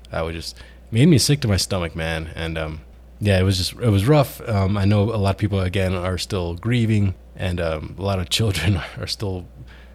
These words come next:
I'm sure, very much traumatized by it. It was just a horrible, horrible thing.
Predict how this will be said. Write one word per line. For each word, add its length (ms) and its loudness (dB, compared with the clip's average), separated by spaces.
I'm 80 -6
sure, 160 -2
very 220 2
much 260 0
traumatized 680 0
by 180 -2
it. 180 -2
It 40 -4
was 80 -6
just 180 -8
a 60 -12
horrible, 380 4
horrible 320 2
thing. 320 -6